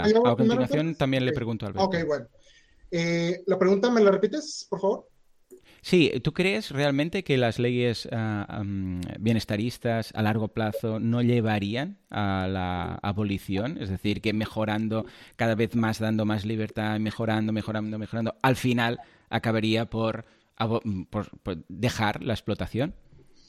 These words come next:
Speaker 1: No, yo creo que, como comenté en, en la intervención anterior, la, refuerza la mentalidad de los no veganos, de que
Speaker 2: Curioso, o sea, ¿tú crees que es peor porque refuerza la mentalidad
Speaker 1: Sí, por ejemplo,
Speaker 2: de explotación,
Speaker 1: ya, de
Speaker 2: eh?
Speaker 1: hecho, ya lo estamos viendo, o sea, por ejemplo, con
Speaker 2: Lo
Speaker 1: la
Speaker 2: entiendo, lo entiendo, ¿eh?
Speaker 1: con la, con la cuestión de la carne in vitro.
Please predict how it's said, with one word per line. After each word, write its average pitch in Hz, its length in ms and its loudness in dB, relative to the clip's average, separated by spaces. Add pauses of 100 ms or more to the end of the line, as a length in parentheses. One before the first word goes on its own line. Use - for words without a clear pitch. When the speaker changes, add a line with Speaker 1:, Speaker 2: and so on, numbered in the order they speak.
(360)
Speaker 1:
No, 220 240 4
yo 180 120 4
creo 214 200 4
que, 240 260 4
como 180 320 2
comenté 190 540 4
en, 208 100 2
en 175 220 -2
la 165 160 -2
intervención 165 440 -2
anterior, 190 380 0
la, 170 300 0
refuerza 180 680 0
la 151 220 -4
mentalidad 147 880 -2
de 143 140 0
los 135 160 -4
no 151 100 -6
veganos, 160 440 -2
de 151 120 -4
que 143 140 -4
Speaker 2:
Curioso, 139 400 6
o - 20 2
sea, 135 220 6
¿tú 175 140 4
crees 226 280 4
que 180 120 2
es 165 60 0
peor 190 340 2
porque 170 220 2
refuerza 180 580 2
la 180 100 4
mentalidad 139 540 4
Speaker 1:
Sí, 196 60 6
por 202 80 6
ejemplo, 156 180 4
Speaker 2:
de 175 80 6
explotación, 117 580 2
Speaker 1:
ya, - 60 -8
de 147 80 0
Speaker 2:
eh? - 20 2
Speaker 1:
hecho, 285 140 2
ya 247 160 2
lo 262 60 2
estamos 247 340 0
viendo, 240 260 4
o 185 60 4
sea, 190 260 4
por 190 140 4
ejemplo, 190 260 2
con 175 120 4
Speaker 2:
Lo - 80 8
Speaker 1:
la 127 40 10
Speaker 2:
entiendo, 147 300 8
lo 113 80 4
entiendo, 117 320 0
¿eh? - 80 -8
Speaker 1:
con 196 120 6
la, 196 180 4
con 190 140 4
la 190 100 6
cuestión 190 320 2
de 226 80 4
la 220 120 4
carne 214 280 4
in 196 100 4
vitro. 175 400 -2